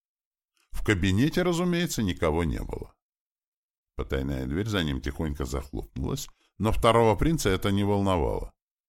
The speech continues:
Он пробежал пальцами по стене, сдвинул один из камней и открыл тайник. Сев на пол, он стал быстро просматривать бумаги.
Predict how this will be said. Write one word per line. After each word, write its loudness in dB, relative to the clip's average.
Он -4
пробежал 0
пальцами 0
по -6
стене, -4
сдвинул 0
один 0
из -4
камней 0
и -2
открыл -2
тайник. -4
Сев -4
на 0
пол, 0
он 0
стал -2
быстро -2
просматривать -2
бумаги. -4